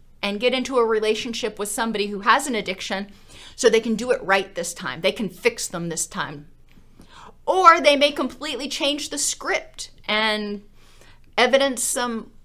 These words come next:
narcissistic behaviors, for example, so nobody can hurt them anymore. Recovery requires connecting with that traumatized inner child and helping them feel safe.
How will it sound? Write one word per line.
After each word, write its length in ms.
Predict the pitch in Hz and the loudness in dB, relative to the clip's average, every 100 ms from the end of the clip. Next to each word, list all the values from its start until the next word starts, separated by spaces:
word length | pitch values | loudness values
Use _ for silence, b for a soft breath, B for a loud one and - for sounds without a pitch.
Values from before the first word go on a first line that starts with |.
| - | -4
narcissistic 800 | 185 262 - 285 370 - 330 - | -2 0 0 -2 -2 -2 -6 -4
behaviors, 540 | 220 254 214 190 196 | -2 0 0 0 -4
for 160 | - 190 | -4 -4
example, 560 | 185 214 196 175 151 - b b | -2 -4 -4 -4 -8 -8 b b
so 200 | - 247 | -2 0
nobody 460 | 220 233 262 285 277 | 4 4 4 2 -6
can 180 | 269 226 | -6 -4
hurt 280 | 262 233 214 | -2 -2 -6
them 140 | 196 | -6
anymore. 500 | 165 143 156 104 175 - - - - - - - - - - - - - - - - - - - B B B | -8 -10 -12 -14 -14 -18 -20 -20 -20 -20 -20 -20 -20 -18 -18 -18 -16 -16 -16 -18 -18 -20 -20 -20 B B B
Recovery 800 | - - - 403 392 339 240 - - | -4 -2 8 8 8 4 0 -2 -8
requires 500 | 285 285 311 302 311 | -6 4 6 6 4
connecting 760 | - 285 254 269 302 - 277 226 | -6 -4 -2 0 -2 -2 -6 -4
with 140 | 202 | -2
that 180 | - - | -2 0
traumatized 600 | 254 254 247 269 220 220 | 2 2 2 2 2 0
inner 180 | 226 226 | -6 -6
child 540 | 220 233 220 208 180 - | -4 2 4 4 0 -4
and 100 | 190 | -8
helping 340 | 220 226 220 | -8 -6 -6
them 140 | 202 | -6
feel 240 | 202 202 196 | -4 -4 -4
safe. 680 | - - 202 - - - | -4 0 0 0 -8 -20